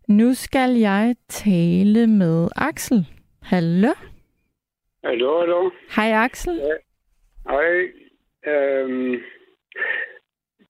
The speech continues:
Speaker 2: du triggede mig ved at fortælle, at du havde arbejdet med reklame.
Speaker 1: Ja.
Speaker 2: Øh, hvad har du lavet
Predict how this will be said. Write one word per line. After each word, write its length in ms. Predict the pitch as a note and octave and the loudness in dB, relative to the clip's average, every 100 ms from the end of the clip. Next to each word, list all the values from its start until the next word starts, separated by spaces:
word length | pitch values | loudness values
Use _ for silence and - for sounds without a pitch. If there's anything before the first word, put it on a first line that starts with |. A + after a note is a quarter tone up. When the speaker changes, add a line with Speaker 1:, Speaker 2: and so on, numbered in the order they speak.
| _ | _
Speaker 2:
du 160 | D#3 D3 | -8 -4
triggede 440 | - D#3+ E3+ G3 | -2 0 0 0
mig 220 | F#3 E3 D3 | 0 0 0
ved 80 | |
at 120 | D#3 C#3+ | -2 -2
fortælle, 460 | C#3+ - D3+ D3 D3 | -8 -4 -4 -2 -6
at 60 | - | -4
du 100 | C3+ | -4
havde 140 | C#3 | -2
arbejdet 500 | B2 A#2+ B2+ C3+ A#2+ | -2 -2 -2 -2 -2
med 180 | B2 A#2+ | -4 -2
reklame. 600 | A2+ - - A#2 B2+ D3+ - _ _ _ _ _ _ _ _ _ _ _ - _ - | -6 -4 -2 0 -2 -4 -16 _ _ _ _ _ _ _ _ _ _ _ -20 _ 0
Speaker 1:
Ja. 300 | F3+ F#3+ A3 | 2 2 0
Speaker 2:
Øh, 320 | G#2+ G#2 - - _ _ _ _ _ - | -2 -6 -8 -14 _ _ _ _ _ -6
hvad 120 | C3+ | -2
har 120 | F3+ | -2
du 140 | D#3 | -2
lavet 400 | B2 A#2+ B2 E3+ | -2 -2 -2 -2